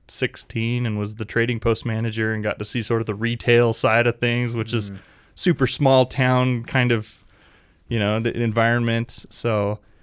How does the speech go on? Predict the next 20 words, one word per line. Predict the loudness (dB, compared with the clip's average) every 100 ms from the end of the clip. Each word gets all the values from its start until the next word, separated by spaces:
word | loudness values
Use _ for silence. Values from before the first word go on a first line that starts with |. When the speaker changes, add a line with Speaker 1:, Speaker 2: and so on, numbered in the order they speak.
| _ _
Speaker 1:
that | 4 4
was | 4
kind | -2 -2
of |
fun. | 0 0 0 -2 -4
And, | -4 -2 -2 -2
um, | 0 -2 -2 -6 _ _ _ _ _ _ _ _ -2
yeah, | 2 2 0
and | -2
then | 0
I | 0
ended | 2 2
up | 2 2 _ _ _ -8
starting | 0 2 2
my | 0 -2
own | 0
movie | 0 0
screen | -4 -4 -4
advertising | -4 -2 -2 -2 -2
business. | -2 -2 -4 -6